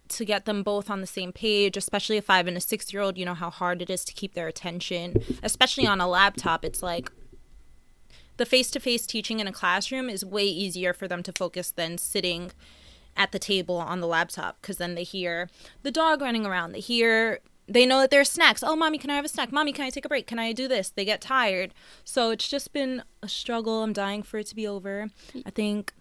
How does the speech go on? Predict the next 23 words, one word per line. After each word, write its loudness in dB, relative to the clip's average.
the -12
parents 0
should -2
low-key 0
be -4
getting 0
a -4
portion -4
of -6
the -12
teachers' -6
paychecks -4
right -2
now, -2
but -4
<laughs> -12
yeah, -2
so, 2
um, -2
just 0
making 6
it 4
through. 2